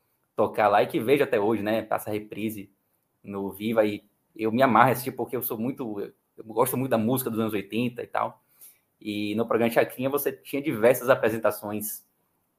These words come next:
musicais, né? São as bandas aqui da Bahia, banda, dizem que a banda Reflexos, por exemplo, que foi uma banda aqui da Bahia que tocava muito samba reggae,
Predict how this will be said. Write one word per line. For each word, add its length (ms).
musicais, 680
né? 500
São 160
as 100
bandas 280
aqui 140
da 100
Bahia, 340
banda, 260
dizem 460
que 100
a 60
banda 240
Reflexos, 640
por 160
exemplo, 280
que 60
foi 100
uma 80
banda 160
aqui 140
da 80
Bahia 220
que 80
tocava 260
muito 140
samba 200
reggae, 360